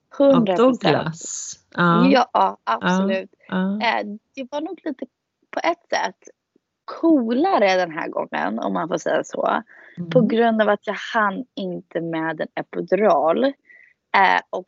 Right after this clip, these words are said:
Speaker 2: då fick jag ju <laughs> känna alla smärtor. Ehm, och varav att jag kanske behövde Douglas mer den här gången. Eh, sist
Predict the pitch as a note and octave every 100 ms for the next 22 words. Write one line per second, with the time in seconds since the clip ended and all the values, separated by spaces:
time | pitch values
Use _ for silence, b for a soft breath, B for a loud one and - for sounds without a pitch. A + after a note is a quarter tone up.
0 | _ F#3 F3 - E3+ - F3 G3 A#3+ A3
1 | G3 F#3+ - - B D4 - G3+ F#3 E3+
2 | E3+ E3+ F#3+ - G#3 - G#3 E3+ - -
3 | b b - G3 F3 - - G3+ _ _
4 | F#3+ G#3 G3 F#3 F3 - F3+ F3+ F3 F#3+
5 | F3+ F3+ G#3 B3 A3+ E3+ D3 C#3 - -
6 | - - - - - D#3 - - - -
7 | F3+ b b b G3 F#3 F#3 - - C4
8 | - _